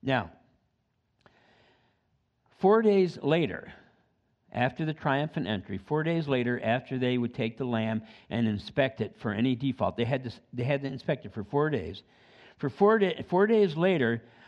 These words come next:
on the third hour, the peace, the priest tied the lamb to the altar. Didn't kill him at that time, but tied the lamb to the altar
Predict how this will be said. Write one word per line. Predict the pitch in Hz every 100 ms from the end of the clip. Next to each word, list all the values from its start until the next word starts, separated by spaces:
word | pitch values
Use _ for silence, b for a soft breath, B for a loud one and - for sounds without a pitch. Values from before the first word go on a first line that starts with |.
| B
on | 120
the | 135
third | 110 180 220
hour, | 196 113 101 98 104 120
the | 101
peace, | - 165 143 131 - _ -
the |
priest | 120 - 170 135 -
tied | - 131 151 185
the | 180
lamb | 151 127 123 117
to | -
the | 131 131
altar. | 127 104 - 95
Didn't | 151 190
kill | - 226
him | 160
at | 107 -
that | 107 98
time, | 101 92 95 - B B B B
but | 135 120
tied | 156 151 160
the | 156
lamb | 135 127 120 120 117 -
to | -
the | 117
altar | 113 113 110 -